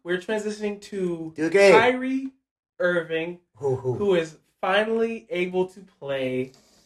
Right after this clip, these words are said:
Speaker 1: in New York because they they, uh, lifted their ban on
Speaker 2: covid
Speaker 1: masks
Speaker 2: exceptions.
Speaker 1: and covid exceptions and testings and
Speaker 2: Yeah.
Speaker 1: boosters and all that, so he can finally play.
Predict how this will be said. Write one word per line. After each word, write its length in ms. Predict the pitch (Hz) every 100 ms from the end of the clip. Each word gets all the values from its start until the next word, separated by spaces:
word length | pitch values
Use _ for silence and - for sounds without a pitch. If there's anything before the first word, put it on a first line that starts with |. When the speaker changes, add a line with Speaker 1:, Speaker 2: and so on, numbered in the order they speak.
| _ _ _ -
Speaker 1:
in 380 | 175 185 190 185 175
New 180 | 196
York 380 | 214 175 151 151
because 320 | - 170 151
they 420 | 156 165 160 147 _ _ _ 151
they, 240 | 151 143
uh, 280 | 135 131 123
lifted 420 | 131 170 - 180
their 320 | 160 156 143
ban 540 | 135 151 156 160 165 160
on 440 | 139 139 139 135 131 _ _ _ 151
Speaker 2:
covid 280 | 156 160 190
Speaker 1:
masks 240 | 180 185
Speaker 2:
exceptions. 180 | 113 -
Speaker 1:
and 400 | 160 151 151 147
covid 340 | - 196 185 180
exceptions 600 | 165 190 175 - 180 170
and 140 | 165
testings 640 | - 175 180 180 175 175
and 260 | 165 143 135
Speaker 2:
Yeah. 120 | 165
Speaker 1:
boosters 300 | - 170 165 151
and 100 | 147
all 160 | 147
that, 200 | 147 147
so 100 | -
he 100 | 156
can 140 | 160 147
finally 380 | 156 156 165 160
play. 360 | 156 147 143